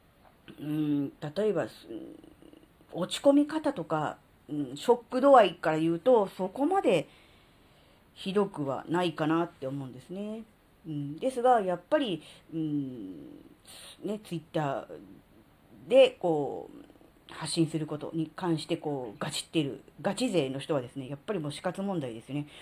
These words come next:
なので、やっぱそういう感じの人からすると、うん、Twitterの、あの、凍結とか、えー、制限っていうのが本当に大変な、えー、ことですよね。なので、同じTwitterの凍結、あるいは制限がかかったとしても、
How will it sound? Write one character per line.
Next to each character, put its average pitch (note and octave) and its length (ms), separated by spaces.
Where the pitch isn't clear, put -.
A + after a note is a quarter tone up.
な B3+ 100
の B3+ 80
で、 G#3 80
や G3 40
っ - 40
ぱ G#3 80
そ A#3+ 200
う B3+ 80
い B3+ 400
う A#3 40
感 A3+ 300
じ A3 180
の A3 140
人 A3+ 180
か A#3 120
ら A#3+ 100
す C4+ 100
る C4+ 100
と、 D4+ 260
う D3+ 40
ん、 B2+ 480
Twitter D#3+ 400
の、 C#3 260
あ C3+ 100
の、 C3+ 120
凍 D#3+ 160
結 C#3+ 420
と F3 80
か、 - 260
え A2+ 420
ー、 - 40
制 D#3+ 140
限 C#3 180
っ - 20
て - 160
い D#3 60
う - 20
の C#3+ 80
が B2 80
本 E3+ 220
当 F3+ 100
に F3+ 140
大 D#3+ 180
変 C#3+ 200
な、 C3+ 200
え - 40
ー、 - 320
こ D#3 100
と D3 80
で B2 100
す - 80
よ C#3 60
ね。 F3+ 140
な D#4 100
の B3+ 80
で、 G3+ 240
同 B3+ 80
じ G4 240
Twitter C#4+ 340
の A3 100
凍 F#3+ 160
結、 E3+ 300
あ D#3+ 80
る E3+ 80
い D3+ 60
は B2 200
制 E3+ 160
限 D3+ 260
が E3 120
か G3+ 100
か E4+ 140
っ G4 60
た B3+ 100
と F3 120
し - 60
て F#3+ 80
も、 F#3+ 180